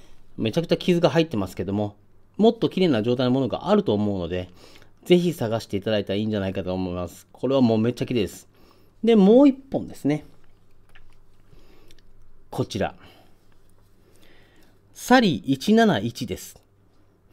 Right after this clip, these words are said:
こちらの方は、カクテルタイムっていうタイプなんですね。カクテルタイムの、えー、リミテッドブルー、フローズンマルゲリータというものですね。マルガリータですね。こんな感じ。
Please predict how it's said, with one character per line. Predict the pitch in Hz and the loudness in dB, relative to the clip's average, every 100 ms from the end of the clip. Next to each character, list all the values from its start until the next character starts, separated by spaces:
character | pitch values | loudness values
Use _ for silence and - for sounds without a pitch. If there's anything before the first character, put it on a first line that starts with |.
| - - - - | -20 -20 -20 -2
こ | - 247 | 4 4
ち | 311 | 8
ら | 302 | 8
の | 277 | 8
方 | 269 139 | 6 6
は、 | 127 117 92 - - - _ - | 4 2 -2 -6 -20 -20 _ -2
カ | 220 | 0
ク | 247 302 | 4 4
テ | 294 294 269 | 4 4 4
ル | 254 | 2
タ | 254 - 254 | -2 -2 2
イ | 214 113 | 4 4
ム | 120 139 | 4 2
っ | - - _ _ - | 0 -16 _ _ -8
て | - | 0
い | 113 110 | 2 2
う | 104 | -2
タ | 107 | -4
イ | 95 | -4
プ | 85 | -6
な | 87 | -6
ん | |
で | |
す | - | -4
ね。 | 180 - - - _ - | -6 -8 -20 -20 _ -2
カ | 220 | -2
ク | 240 | 0
テ | 226 247 | 0 0
ル | 247 | 2
タ | 247 226 | 4 4
イ | |
ム | 220 220 226 220 | 4 2 2 4
の、 | 240 277 - - - | 6 6 4 -6 -2
え | 117 | 0
ー、 | |
リ | 110 | 4
ミ | 120 | 4
テ | 127 143 | 4 2
ッ | - | 2
ド | 214 | 0
ブ | 156 117 | 0 -2
ル | 104 | 0
ー、 | 98 87 - _ _ _ _ _ _ | 0 -2 -8 _ _ _ _ _ _
フ | 135 | 2
ロ | 139 135 | 4 4
ー | 131 | 4
ズ | 151 175 | 2 2
ン | 202 | 4
マ | 123 117 | 2 2
ル | 110 | 2
ゲ | 104 | 0
リ | 101 90 | 0 -4
ー | |
タ | - - _ _ | -10 -20 _ _
と | 123 | -2
い | 110 | 0
う | |
も | 104 | 0
の | 92 | -4
で | 82 | -4
す | - | -2
ね。 | 147 147 - _ | 0 -2 -8 _
マ | 117 127 | 0 2
ル | 185 | 4
ガ | 208 | 4
リ | 196 214 | 2 -2
ー | |
タ | - | -6
で | - | -10
す | - | -4
ね。 | 170 - - - - - - - - _ | -4 -4 -16 -20 -20 -20 -20 -20 -20 _
こ | - 95 | -10 -6
ん | 110 107 | -6 -6
な | 95 | -8
感 | - 95 | -12 -18
じ。 | 98 | -20